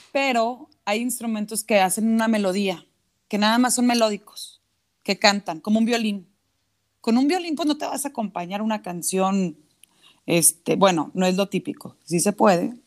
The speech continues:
pero no es lo típico. Es más bien melódico, es, es cantado,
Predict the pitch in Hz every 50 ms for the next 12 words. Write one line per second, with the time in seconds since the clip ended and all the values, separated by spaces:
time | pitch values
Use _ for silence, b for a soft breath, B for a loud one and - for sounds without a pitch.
0 | b b b b b _ _ _ b b b - 180 175 170 175 170 165 170 175
1 | 175 - 170 - - 147 - - - - b b b b b b b - 190 185
2 | 226 220 214 214 214 208 208 208 214 226 247 277 269 226 - - - 160 156 156
3 | - - - 185 - - - - 220 214 214 - 233 240 262 254 202 165 147 -